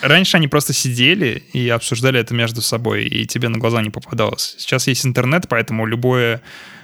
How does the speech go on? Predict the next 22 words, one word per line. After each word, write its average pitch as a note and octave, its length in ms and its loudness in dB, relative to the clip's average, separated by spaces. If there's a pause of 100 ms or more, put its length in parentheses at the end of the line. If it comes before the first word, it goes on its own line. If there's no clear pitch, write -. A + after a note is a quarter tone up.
(120)
э, A#2+ 180 2
любое C3+ 240 4
высказывание, C3+ 800 2
любое A#2 540 2
творческое A2+ 720 -2
какое-то - 300 -2
начинание, C3 500 0
оно A2+ 160 0
подвергается A2+ 600 0
критике, - 400 -4
так - 240 -10
или G#2+ 100 -6
иначе, A2 340 -4
это - 120 -8
неизбежно. A2 580 -4 (340)
В - 120 -20
то D#3+ 140 4
же D#3+ 100 2
время, A#2+ 360 0 (540)
Тони C#3+ 180 2
Хоук, G#2+ 340 0
да? B2 320 0